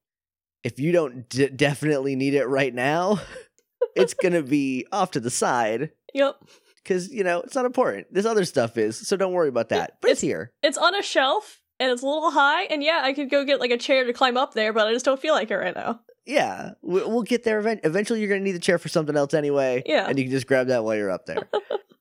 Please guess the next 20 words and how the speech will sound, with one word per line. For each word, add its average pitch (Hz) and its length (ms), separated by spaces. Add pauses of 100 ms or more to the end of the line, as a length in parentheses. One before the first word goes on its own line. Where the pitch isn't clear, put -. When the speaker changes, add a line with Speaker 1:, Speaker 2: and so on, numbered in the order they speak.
(120)
Speaker 1:
But 156 100
yeah, 147 320
so 151 440
she 196 200
has 165 360 (380)
power 147 320
over 131 440 (220)
just 262 260
exclusively 214 640
Sora's 170 440
memories, 123 560
which 127 140
is 131 160
Speaker 2:
Yes. 113 80
Speaker 1:
very 139 280
specific. 107 720
Speaker 2:
<laughs> - 80 (800)
Speaker 1:
And 117 360
so 117 140
she 131 440